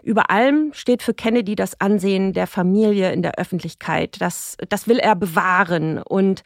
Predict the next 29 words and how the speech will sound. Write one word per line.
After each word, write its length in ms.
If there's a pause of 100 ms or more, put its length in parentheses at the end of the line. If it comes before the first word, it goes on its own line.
(260)
wenn 160
möglich 400
auch 100
noch 240
irgendwie 440
mehren, 640
also, 480
ähm, 400
noch 420
weiter 380
aufsteigen, 540
als 240
sie 120
schon 160
aufgestiegen 540
sind. 320 (480)
Und 180
die 80
Kinder, 360
die 120
sollen 300
die 180
Anerkennung 640
ernten, 420
die 220
er 240
nicht 300
bekommen 480
hat. 260